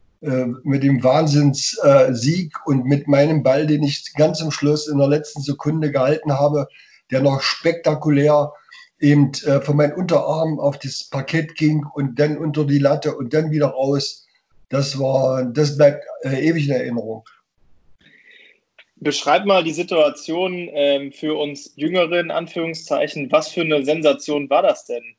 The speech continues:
Speaker 2: Also D D R, äh, und Olympiasieg, äh, das ist ja schon ein Riesending.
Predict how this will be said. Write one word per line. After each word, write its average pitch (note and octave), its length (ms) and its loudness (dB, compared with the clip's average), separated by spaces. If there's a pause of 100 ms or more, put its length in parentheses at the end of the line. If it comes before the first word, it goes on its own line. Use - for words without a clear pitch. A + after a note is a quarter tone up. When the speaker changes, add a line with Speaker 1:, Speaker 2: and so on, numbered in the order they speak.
Speaker 2:
Also B2+ 280 -6
D C3 180 -4
D C#3 160 2
R, C#3 500 2
äh, C#3+ 240 -4
und C#3 380 -14
Olympiasieg, D#3 960 -10
äh, C#3+ 200 0
das C3 240 -10
ist - 240 -14
ja D3 100 0
schon F3 460 -4
ein D3+ 100 -10
Riesending. E3 640 -4